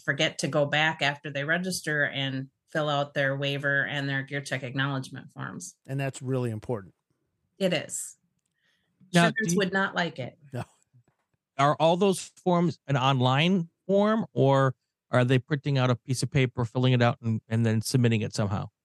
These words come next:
Speaker 1: Nope, they are online. They are
Speaker 3: Great.
Speaker 1: online into their, in their Champ Car little office. They're both right there to fill out and sign.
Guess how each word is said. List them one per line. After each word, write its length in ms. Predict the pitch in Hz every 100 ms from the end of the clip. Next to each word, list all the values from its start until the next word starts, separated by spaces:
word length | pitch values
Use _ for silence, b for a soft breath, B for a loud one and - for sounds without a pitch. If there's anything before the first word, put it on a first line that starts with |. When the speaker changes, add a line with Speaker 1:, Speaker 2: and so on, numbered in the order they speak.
| _ _ _ _ _ _ -
Speaker 1:
Nope, 240 | 240 269
they 160 | 208 247
are 180 | 214 -
online. 640 | 196 214 196 214 147 123 - _ -
They 100 | 170
are 120 | 175
Speaker 3:
Great. 120 | 180 196
Speaker 1:
online 380 | 220 208 220
into 220 | 208 202 196
their, 300 | 196 185 -
in 160 | 190
their 180 | 180 170
Champ 320 | - 196 202
Car 500 | - 196 196 190 202 -
little 340 | 185 185 185 -
office. 640 | 190 196 202 214 214 - b b b b b _
They're 140 | 151
both 280 | 165 165 180
right 240 | 180 175 175
there 200 | 170 175
to 80 |
fill 260 | 160 - 170
out 260 | 175 185 - 151
and 300 | 147 147 147
sign. 540 | - 180 165 147 139